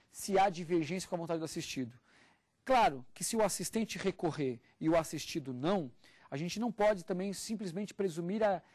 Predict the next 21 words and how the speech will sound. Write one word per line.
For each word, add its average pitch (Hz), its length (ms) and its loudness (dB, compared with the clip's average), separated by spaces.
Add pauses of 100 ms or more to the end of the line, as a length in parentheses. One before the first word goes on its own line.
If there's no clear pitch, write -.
(160)
renúncia 208 760 -2 (220)
tácita 247 560 0
ao 202 100 2
direito 196 300 -4
de 180 80 -4
recorrer 180 380 -2
do 180 80 0
assistido. 151 540 -4 (920)
Mas, 220 360 2
nesse 254 300 0
caso, 151 500 4 (240)
se - 240 -2
o 262 60 4
recurso 285 600 2
do 247 140 2
assistente 175 680 -4 (260)
vier 196 340 4
a 190 80 6
favorecer 269 1500 0
o 214 120 2
assistido, 170 840 -2